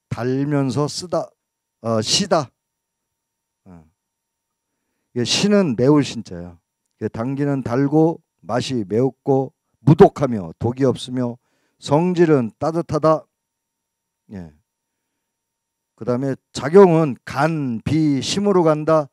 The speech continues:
예, 규경한다 그랬잖아요. 십이경락 규경한다고. 예, 간, 비, 심으로 간다. 예. 뿌리에는 유도가 있으며 유도, 유도, 기름, 길. 이, 이게 당기는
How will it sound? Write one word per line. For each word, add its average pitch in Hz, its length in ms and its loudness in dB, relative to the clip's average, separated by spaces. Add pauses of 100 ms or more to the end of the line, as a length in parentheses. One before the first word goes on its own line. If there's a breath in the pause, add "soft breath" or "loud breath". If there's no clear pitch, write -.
(340)
예, 104 100 -16
규경한다 156 580 6
그랬잖아요. 98 320 -2
십이경락 151 720 -2
규경한다고. 101 800 -4 (560)
예, 85 100 -10 (100)
간, 120 580 -4 (480)
비, 120 320 -2
심으로 156 440 -4
간다. 113 460 -2 (1500)
예. 85 240 -6 (960)
뿌리에는 180 680 6
유도가 175 540 8
있으며 151 520 0
유도, 147 440 2 (760)
유도, 127 340 -4 (100)
기름, 156 680 4
길. 120 360 -8 (680)
이, 110 200 -8 (220)
이게 143 220 0
당기는 147 760 -2